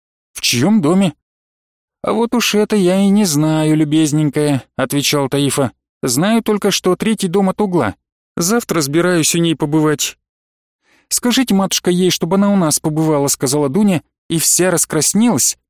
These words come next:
а глаза так и блестят. «Пожалуйста, не забудьте». «Как можно забыть, родная? А для памяти запиши-ка лучше на бумажке,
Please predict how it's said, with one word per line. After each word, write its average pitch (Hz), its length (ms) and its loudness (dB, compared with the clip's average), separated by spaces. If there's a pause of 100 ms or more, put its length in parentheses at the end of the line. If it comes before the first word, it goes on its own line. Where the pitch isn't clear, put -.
(100)
а 131 100 -4
глаза 135 440 0
так - 240 -6
и 156 40 -2
блестят. 147 520 -2 (240)
«Пожалуйста, 165 600 -2
не 202 100 2
забудьте». 196 560 -2 (920)
«Как 208 280 0
можно 196 320 0
забыть, 180 440 0
родная? 143 540 0 (300)
А 160 100 -2
для 180 180 -2
памяти 220 380 0
запиши-ка 202 460 -2
лучше 196 300 0
на 190 60 0
бумажке, 208 560 0